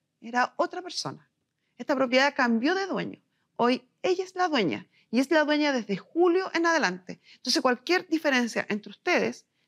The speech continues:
tiene que haber ocurrido desde julio en adelante,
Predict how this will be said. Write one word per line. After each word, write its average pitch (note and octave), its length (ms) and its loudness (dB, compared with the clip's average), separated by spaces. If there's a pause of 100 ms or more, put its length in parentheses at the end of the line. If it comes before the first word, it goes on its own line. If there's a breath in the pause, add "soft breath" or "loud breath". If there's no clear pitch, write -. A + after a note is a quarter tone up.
tiene C#4+ 200 2
que D4+ 80 0
haber C#4+ 160 4
ocurrido D4+ 520 2 (100)
desde A3 260 2
julio C#4 580 0
en E4 140 -2
adelante, E4+ 600 -2